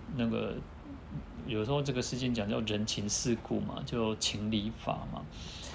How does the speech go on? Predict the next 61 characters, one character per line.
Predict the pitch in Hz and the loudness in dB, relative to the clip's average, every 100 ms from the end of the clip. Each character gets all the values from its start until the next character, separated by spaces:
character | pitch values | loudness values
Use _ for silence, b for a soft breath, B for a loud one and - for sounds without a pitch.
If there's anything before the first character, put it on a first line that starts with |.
| B | B
好， | B - | B -2
世 | - 190 | 0 4
间 | 190 | 6
的 | 185 | 8
智 | 160 | 8
慧 | 170 170 | 6 6
就 | 151 | 4
是 | 139 107 | 2 2
如， | 107 | 2
但 | 131 175 165 | 4 4 2
佛 | - - 123 | -2 -2 2
教 | 151 185 | 6 6
出 | 156 165 | 6 4
世 | 160 175 | 4 4
间 | 156 | 6
的 | 131 | 4
智 | 113 139 | 4 2
慧 | 120 123 | 2 2
又 | 113 | 2
更 | - 110 | 4 2
不 | - 110 | 2 0
一 | 98 110 | 0 0
样 | 110 - | 0 -2
哦。 | - - - - - - - - - - - - B B B B B B | -6 -8 -10 -10 -10 -10 -10 -10 -12 -10 -10 -10 B B B B B B
好， | - 127 | -4 -2
所 | 156 - | 0 6
以， | 143 117 113 123 123 - | 8 8 8 4 -2 -4
啊， | 123 120 156 - - - - | -4 -2 -4 -4 -8 -8 0
有 | 123 | 4
些 | - 233 | 10 10
人 | 143 | 10
没 | 139 | 8
有 | 185 | 8
办 | 175 | 8
法 | 170 | 8
融 | 113 120 | 10 8
会 | 160 | 8
贯 | 156 - 127 110 | 8 8 8 8
通 | 117 113 | 6 6
哦， | 104 | 4
就 | 110 | 4
会 | 139 135 - - | 6 4 2 -4
有 | - 120 | 2 4
一 | 135 | 4
个 | 123 | 4
西 | - 156 | 4 6
洋 | 151 107 110 | 6 6 4
的 | 113 | 4
一 | 123 | 2
句 | - 143 | 2 4
话 | 131 | 4
叫 | 127 | 4
做 | 120 131 107 | 2 4 4
那 | 127 | 4
个 | 113 107 101 104 | 2 2 2 0
“有 | 131 104 | 2 2
学 | - - 110 147 | 2 2 4 6
问 | 175 117 | 6 6
的 | 110 104 - - | 4 2 0 4
笨 | 165 107 - | 6 6 0
拙” | - | -2